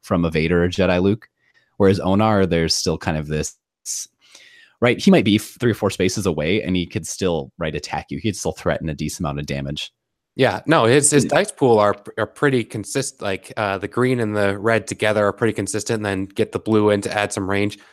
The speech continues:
Speaker 2: I remember,
Speaker 1: Mm.
Speaker 2: uh, one time at World sixteen, uh, I was walking around the tables after a match and saw somebody, uh, tools for the job for a blue die and make, and, uh, make a kill on a twelve range shot. Just,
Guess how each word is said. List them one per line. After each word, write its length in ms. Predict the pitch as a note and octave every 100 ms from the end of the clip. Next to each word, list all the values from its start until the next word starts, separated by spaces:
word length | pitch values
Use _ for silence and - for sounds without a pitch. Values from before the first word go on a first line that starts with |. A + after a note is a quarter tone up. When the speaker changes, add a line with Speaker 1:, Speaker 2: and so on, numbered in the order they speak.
| _ _
Speaker 2:
I 80 | A2+
remember, 440 | A#2+ A#2+ A#2 A2+ A2
Speaker 1:
Mm. 80 | G#2
Speaker 2:
uh, 40 |
one 160 | A2 A2
time 240 | A#2+ G2+
at 100 | G#2
World 260 | G#2+ A2 G#2
sixteen, 680 | - A2+ - - B2 A2 G#2
uh, 280 | G2 F#2+ G2
I 140 | G#2 F#2+
was 340 | F#2+ - - _ _ _ -
walking 360 | G#2 G#2 - G#2+
around 400 | G#2 G2+ G#2 G2+
the 100 | G2+
tables 460 | - A2+ G2+ G#2 A2
after 360 | G2+ - G2
a 60 | G2
match 320 | G2+ G2+ -
and 140 | G#2
saw 200 | - A2+
somebody, 640 | G2+ - G#2 G#2 G#2 G2 - _ _ _
uh, 240 | G#2+ G2 F#2+
tools 300 | - D#3 C3
for 80 | B2+
the 80 | A2+
job 340 | - A2+ A2+
for 100 | B2
a 40 | A2
blue 240 | A2+ A#2+
die 420 | A2 G2 G2 F#2+ -
and 300 | G#2+ G2+ F#2+ -
make, 500 | G#2 A#2+ C#3+ C#3+ - -
and, 280 | A2 G#2+ G2+ - -
uh, 220 | G#2 G2
make 180 | A2 -
a 60 | A2
kill 380 | - C3 A2
on 180 | G#2+ G#2+
a 80 | F#2+
twelve 480 | - - A#2 A2 G2+
range 320 | G2+ F#2+ F2+
shot. 360 | - F#2+ F#2 -
Just, 380 | A2 - -